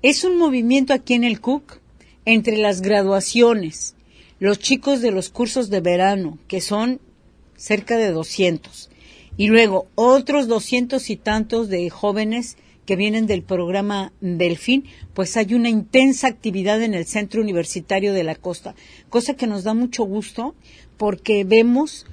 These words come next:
cómo corren chiquitines por aquí, cómo los estudiantes van, disfrutan de las instalaciones. Ya nos van a contar los jóvenes que vienen de otras entidades del país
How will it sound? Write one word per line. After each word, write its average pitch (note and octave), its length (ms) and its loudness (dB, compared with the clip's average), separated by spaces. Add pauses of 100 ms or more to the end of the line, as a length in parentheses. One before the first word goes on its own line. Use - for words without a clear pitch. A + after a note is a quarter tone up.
(180)
cómo A#3 300 -2
corren A3 320 -2
chiquitines G#3 680 -6
por F3 220 -4
aquí, B3+ 540 0
cómo G#3 380 -6 (720)
los F#3 200 -2
estudiantes G3+ 840 -2
van, A3+ 340 0
disfrutan G#3+ 600 -4
de G3 100 -4
las E3+ 240 -6
instalaciones. A3+ 1000 -4 (340)
Ya G#3+ 120 2
nos A3 140 0
van G#3 180 -2
a A3 80 -4
contar G3+ 520 -4 (120)
los F3+ 300 -6
jóvenes A3 440 -4
que G3 120 -8
vienen G#3 340 -4
de F#3+ 140 0
otras A3 360 -4
entidades F#3+ 500 -4
del F#3 160 -2
país G#3 420 -4